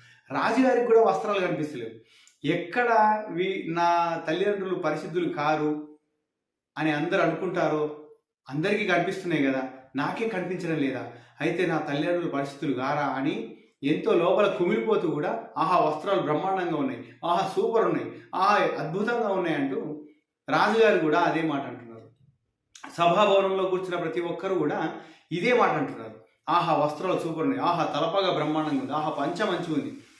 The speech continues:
ఆహా, ఉత్తరీయం బాగుంది" అంటూ ఆ వస్త్రాలను పొగుడుతున్నారు. వీడు వాళ్ళ మూర్ఖత్వాన్ని చూస్తూ ఎంజాయ్ చేస్తున్నాడు, లోపల లోపల ఆనందపడుతున్నాడు. రాజావారు, "ఇదిగోండి, ఈ ఉత్తరీయం వేసుకోండి, మీ వస్త్రాలు తొలగించండి" అని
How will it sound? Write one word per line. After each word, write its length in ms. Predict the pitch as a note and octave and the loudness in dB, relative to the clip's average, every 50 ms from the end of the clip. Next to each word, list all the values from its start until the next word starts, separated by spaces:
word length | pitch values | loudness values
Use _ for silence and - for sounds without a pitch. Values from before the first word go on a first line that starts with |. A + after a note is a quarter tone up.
| - - _ - | -20 -20 _ 0
ఆహా, 460 | - E3 G3 G#3+ G3+ D#3+ - - - - - - | 2 2 4 4 4 2 0 0 -6 -10 -12 -8
ఉత్తరీయం 480 | D#3 D3 - A3+ A#3 A#3+ A#3+ A3+ G3+ - | -8 -4 0 2 2 4 4 4 2 4
బాగుంది" 420 | F3 E3+ E3 E3 E3+ E3 E3 D#3 | 4 2 2 2 0 -2 -2 0
అంటూ 260 | D#3 C#3+ C#3 C#3 F#3+ | 0 0 0 0 0
ఆ 260 | G3 E3+ D#3+ C#3+ C#3+ D3 | 0 0 0 0 0 -2
వస్త్రాలను 320 | C#3+ - F3+ F3+ E3+ D3+ | -4 -4 -4 -4 -2 -2
పొగుడుతున్నారు. 560 | C3+ C#3 C#3 D3 D3 - - A2+ G#2 G#2+ - _ - - - - _ _ B2 | -2 -2 -2 -2 -2 -6 -8 -12 -14 -16 -18 _ -20 -20 -20 -20 _ _ -4
వీడు 360 | B2+ F#3 G#3+ B3 C4 B3 A3 F#3 F#3 - B2+ - - - - - - _ - | -2 2 2 4 4 6 6 6 6 6 4 0 -2 -6 -12 -16 -16 _ 0
వాళ్ళ 240 | C#3+ E3+ F#3+ F#3+ G3 | 2 4 6 6 4
మూర్ఖత్వాన్ని 800 | F#3 - F3+ G#3 A3+ A3+ A3 A3+ A3+ A3+ A3 G#3+ G#3 G3 F3+ F3+ | 4 4 4 4 4 4 4 2 2 2 2 0 -2 0 0 -2
చూస్తూ 220 | F#3 F#3 - G#3 | -2 -2 -2 0
ఎంజాయ్ 460 | F3 C#3+ D3 D3 F3 G3 G#3 G#3 F#3+ | 2 2 2 2 2 2 2 4 4
చేస్తున్నాడు, 360 | F#3 E3 - - C#3+ B2+ A#2 A#2+ | 4 2 2 -2 -4 -6 -4 -2
లోపల 300 | C3+ D3 D#3+ - D#3+ E3 | -2 0 0 0 -2 0
లోపల 240 | E3+ F3 F3+ F#3 | 0 0 0 0
ఆనందపడుతున్నాడు. 840 | D#3+ C#3+ D3 E3 F#3 F#3+ F3+ D#3 D3 C#3 - - A#2+ A#2 G#2+ G#2 - _ _ _ _ _ _ _ _ _ _ - | 0 0 2 0 0 0 -2 -2 -2 -4 -6 -8 -10 -14 -14 -16 -18 _ _ _ _ _ _ _ _ _ _ -8
రాజావారు, 760 | B2 D3 E3 F3+ F#3 F#3+ F#3 F#3+ F#3+ F#3 F#3 G#3 A#3 - - - - - - - - | -2 0 0 2 2 4 4 4 4 4 4 2 0 -2 -4 -8 -14 -16 -12 -4 -2
"ఇదిగోండి, 560 | D#3+ F#3 G3+ G3 E3+ - C3+ - - - - - - - - | -2 2 4 4 4 4 2 0 -2 -6 -10 -14 -16 -8 -4
ఈ 220 | D#3 D#3+ D#3+ D#3 | -2 0 2 2
ఉత్తరీయం 800 | D3+ D3 D3 D3+ G3+ G#3 G3+ G#3 G3+ G3 F#3 E3+ D#3+ D3 C#3 C3 | 2 0 0 0 0 2 2 2 2 2 2 2 2 0 0 0
వేసుకోండి, 640 | C#3+ D#3 D#3+ F3 - E3 D3+ B2 A#2 - - C#3 | 0 0 0 -2 -2 -2 -4 -4 -4 -6 -6 -4
మీ 180 | D3 E3 F3 E3+ | -2 0 2 2
వస్త్రాలు 540 | D3 D3+ D#3 - - G3+ G#3 G3+ F#3+ D3 - | 2 2 0 -2 0 0 0 2 2 0 -2
తొలగించండి" 640 | E3+ F3 G3 G#3 G#3+ - - E3+ C3+ B2+ B2+ B2+ | -2 0 0 0 0 -2 -2 -2 -2 -2 -2 -4
అని 500 | C3+ C3+ D3 E3+ G#3 F3 D3+ D#3 - - | -4 -6 -6 -6 -6 -6 -6 -8 -8 -12